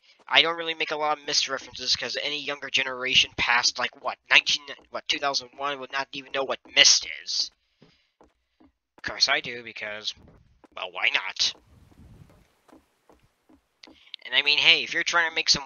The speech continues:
weird mist reference, it's like, "Oh, it looks like Vaporwave." Okay, it t-, kinda does, but that's just what the nineties was all about.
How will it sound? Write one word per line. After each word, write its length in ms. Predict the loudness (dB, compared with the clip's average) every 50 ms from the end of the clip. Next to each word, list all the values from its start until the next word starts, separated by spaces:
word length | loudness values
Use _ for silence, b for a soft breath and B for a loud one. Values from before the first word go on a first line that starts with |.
| -8 -12
weird 220 | -6 -6 -6 -6 -6 _ -10 -4
mist 280 | 0 2 2 2 0
reference, 420 | -4 -4 -6 -6 -10 -10 -6 -6 -6
it's 140 | -4 -4 -6
like, 180 | -8 -6 -6 -6
"Oh, 280 | -4 -4 -4 -4 -6
it 140 | -6 -8 -8
looks 200 | -8 -2 -2 -2
like 140 | -2 -2 -6
Vaporwave." 1000 | -14 -6 -4 -4 -2 -2 -2 -4 -4 -4 -4 -4 -4 -4 -6 -14 -20 -20 -20 -20 _ b b b b -20 _ -4
Okay, 420 | -4 -2 0 4 4 4 6 4 2
it 260 | 0 -2 -4 -4 _
t-, 160 | -8 -8 -6 _
kinda 320 | 2 4 6 6 6 4 0 0
does, 380 | 2 4 4 4 4 2 -2
but 100 | -4 -2
that's 140 | -2 -2 0
just 140 | -2 -2 -4
what 100 | -4 -4
the 100 | -4 -4 0
nineties 480 | 0 0 0 -2 -4 -6 -6 -6 -8 -10
was 240 | -10 -4 -2 -2 -2
all 160 | -2 -8 -14 -10
about. 340 | -6 -4 -4 -4 -4 -6